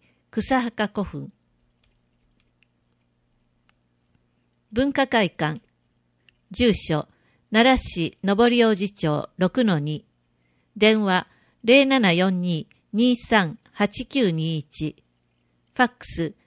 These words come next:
零七四二二二八零零三。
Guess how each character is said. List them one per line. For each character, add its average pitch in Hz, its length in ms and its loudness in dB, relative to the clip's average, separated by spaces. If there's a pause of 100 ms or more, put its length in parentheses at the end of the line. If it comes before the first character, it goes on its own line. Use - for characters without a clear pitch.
(140)
零 269 220 4
七 247 240 2
四 175 320 0
二 156 260 -6 (240)
二 233 280 2
二 202 340 -2
八 196 400 -4
零 226 240 2
零 170 240 0
三。 151 340 -6